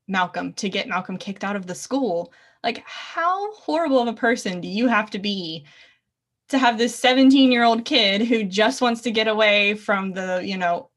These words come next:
shadow of his serial killer father, but he's too observant and he's too smart. So it risks you getting caught running your illegal stuff and you have to get him kicked out. And, like, you could, we could tell how emotional it was. I mean, that was a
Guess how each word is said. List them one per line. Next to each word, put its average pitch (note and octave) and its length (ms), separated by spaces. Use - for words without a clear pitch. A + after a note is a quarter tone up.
shadow G3 640
of F#3 160
his F#3+ 320
serial A#3 500
killer G3+ 300
father, F3+ 600
but F#3+ 120
he's G#3 200
too G#3+ 240
observant F3 640
and F3+ 100
he's E3+ 160
too G#3+ 220
smart. F3 540
So F#3+ 200
it E3 240
risks F3+ 400
you G3+ 120
getting F#3+ 260
caught F#3 260
running F3+ 220
your F3 140
illegal E3+ 360
stuff F3 520
and F3 140
you F3+ 80
have F#3 240
to F3+ 220
get F#3 180
him F3+ 160
kicked F3 280
out. F3 400
And, E3+ 120
like, E3 240
you B3 120
could, A3 220
we C4 120
could A#3 100
tell D4+ 160
how B3 160
emotional A3 580
it F3+ 100
was. F#3 320
I G3+ 40
mean, G3 100
that G3 80
was G3 120
a F#3 120